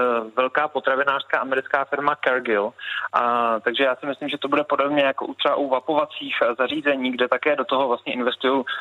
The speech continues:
tradiční výrobci tabáku. Eh, oni si dobře invest-, eh, dobře uvědomují, že je lepší disruptovat sám sebe, než to udělá za ně někdo jiný. Takže já předpokládám, že to,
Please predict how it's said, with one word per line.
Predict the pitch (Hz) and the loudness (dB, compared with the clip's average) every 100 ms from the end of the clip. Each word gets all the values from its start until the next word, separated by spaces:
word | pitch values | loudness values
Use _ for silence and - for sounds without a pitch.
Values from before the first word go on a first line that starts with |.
| - | -2
tradiční | 123 131 - 139 | 0 2 0 -2
výrobci | 127 127 123 - | 0 2 0 -2
tabáku. | 147 117 120 123 - 110 - - - - | -2 2 2 0 -2 -4 -4 -12 -2 2
Eh, | |
oni | 113 113 117 117 | 2 2 2 0
si | - | 0
dobře | 113 117 | 0 2
invest-, | 110 117 113 - - | 2 2 0 -2 0
eh, | 123 120 104 | 2 2 0
dobře | 131 127 127 147 | 0 2 2 2
uvědomují, | 123 135 135 135 131 | 2 2 2 2 4
že | 139 | 2
je | 131 | 2
lepší | 123 - - | 0 -2 -2
disruptovat | 127 120 127 - 127 131 - | 0 0 0 0 0 0 0
sám | 127 | -2
sebe, | - 135 | -2 0
než | 127 120 | 2 2
to | 123 | -2
udělá | 117 123 123 120 - - _ | 0 0 2 0 -4 -20 _
za | 113 117 | -2 0
ně | 123 | 2
někdo | 123 113 120 | 2 2 2
jiný. | 120 107 107 | 2 2 2
Takže | 107 113 113 | 2 2 2
já | 113 | 2
předpokládám, | - - 123 - 107 117 110 | -2 -4 -2 0 2 0 0
že | 123 | -2
to, | 107 | -2